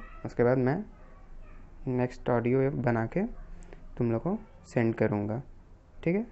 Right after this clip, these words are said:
चलो, thank you। इतना करना है तुम लोग सबको। फिर तुम लोग भी ये, ये try करके एक, मतलब, photos group में send करना।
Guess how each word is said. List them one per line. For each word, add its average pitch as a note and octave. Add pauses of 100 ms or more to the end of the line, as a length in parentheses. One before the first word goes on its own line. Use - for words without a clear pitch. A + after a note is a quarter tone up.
(120)
चलो, A2+ (120)
thank G#2+
you। - (340)
इतना C3
करना C#3
है C#3+
तुम C#3+
लोग C#3+
सबको। F3+ (540)
फिर B2+
तुम B2+
लोग C#3+
भी D3+
ये, D3
ये C#3+
try C#3+
करके D#3 (480)
एक, C3+ (960)
मतलब, B2
photos E3+ (560)
group B2
में C3+
send B2+
करना। E3